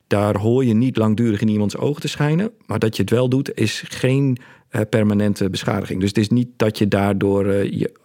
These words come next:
een stuk van je zicht, eh, verliest. En Free Space Optics maakt in principe van dezelfde klasse lasers gebruik. Dus het is niet gevaarlijk voor mens of dier. En daarnaast wat ze, eh,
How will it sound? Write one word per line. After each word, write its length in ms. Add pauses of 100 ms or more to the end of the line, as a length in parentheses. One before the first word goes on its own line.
(400)
een 80
stuk 240
van 120
je 80
zicht, 340
eh, 120
verliest. 500 (440)
En 340
Free 160
Space 280
Optics 340
maakt 280
in 120
principe 360
van 140
dezelfde 560
klasse 600 (100)
lasers 600
gebruik. 400 (320)
Dus 120
het 100
is 120
niet 320
gevaarlijk 480
voor 180
mens 260
of 120
dier. 280 (720)
En 100
daarnaast 480
wat 200
ze, 440
eh, 120